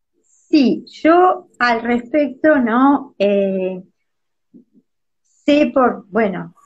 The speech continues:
por algunas cosas que leí y que vos también me, me comentaste,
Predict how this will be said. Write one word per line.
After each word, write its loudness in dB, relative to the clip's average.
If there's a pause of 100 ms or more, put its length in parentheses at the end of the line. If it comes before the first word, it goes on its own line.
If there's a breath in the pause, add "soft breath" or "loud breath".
(100)
por 0
algunas 0
cosas -2
que 0
leí 4
y -12
que -2
vos -2
también -2
me, -4
me -12
comentaste, -2